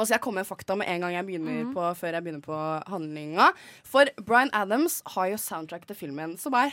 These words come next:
Speaker 1: helt fantastisk. I love it. Jeg har hørt så mye på den. Jeg hadde C D-en, tror jeg, da jeg var liten. Eh,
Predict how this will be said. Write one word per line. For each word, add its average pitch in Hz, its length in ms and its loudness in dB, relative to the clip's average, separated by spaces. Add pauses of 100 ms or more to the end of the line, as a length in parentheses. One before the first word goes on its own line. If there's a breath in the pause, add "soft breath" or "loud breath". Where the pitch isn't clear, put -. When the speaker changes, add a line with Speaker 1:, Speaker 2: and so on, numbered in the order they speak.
Speaker 1:
helt 277 260 -6
fantastisk. 285 760 -12
I 190 140 -6
love 170 320 -12
it. 349 200 0
Jeg 233 100 -6
har 226 140 -2
hørt 214 140 -6
så 190 480 -2
mye 175 120 -4
på 185 120 -8
den. 262 80 0
Jeg 196 100 -2
hadde 175 260 -2
C - 220 -8
D-en, 131 340 -4
tror 156 160 -8
jeg, 185 80 -2
da 226 60 -4
jeg 190 40 -4
var 170 60 -4
liten. 190 340 -2 (640 loud breath)
Eh, 320 460 4